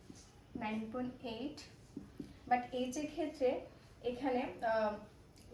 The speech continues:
যেহেতু এখানে বিশ সেন্টিমিটার দেওয়া রয়েছে, এটাকে আমাদেরকে মিটার নিতে হবে। মিটার নিলে হবে জিরো পয়েন্ট, এখানে just বিশ, একশো দিয়ে আমরা ভাগ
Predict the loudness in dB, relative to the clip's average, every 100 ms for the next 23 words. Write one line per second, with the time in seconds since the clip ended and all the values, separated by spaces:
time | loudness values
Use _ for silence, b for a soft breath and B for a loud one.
0 | 4 4 4 2 2 0 2 4 6 4
1 | 4 2 4 6 4 4 2 4 10 10
2 | 8 2 2 2 4 4 4 2 4 4
3 | 6 8 8 8 8 6 6 4 6 8
4 | 8 6 4 4 4 2 4 4 6 8
5 | 6 4 B B B B B B -14 -16
6 | -18 0 2 4 2 -2 -4 -8 -8 -6
7 | -6 -8 -6 -6 2 4 10 10 10 6
8 | 2 0 2